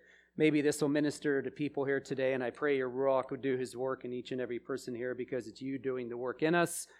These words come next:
We commit this time to you in Messiah's name, amen.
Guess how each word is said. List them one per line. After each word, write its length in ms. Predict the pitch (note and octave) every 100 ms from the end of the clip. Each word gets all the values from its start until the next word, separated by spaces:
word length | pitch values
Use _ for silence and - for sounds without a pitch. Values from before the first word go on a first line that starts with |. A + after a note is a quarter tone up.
| - _
We 80 | -
commit 320 | C#3 D3+ D#3
this 160 | D3 C3+
time 260 | D#3 D3 C3
to 60 |
you 240 | C3+ C3+ C#3
in 80 | B2+
Messiah's 600 | A#2+ - C3+ C3+ C3 A#2
name, 340 | B2 A#2+ A#2+
amen. 440 | B2+ A#2+ A#2 G#2+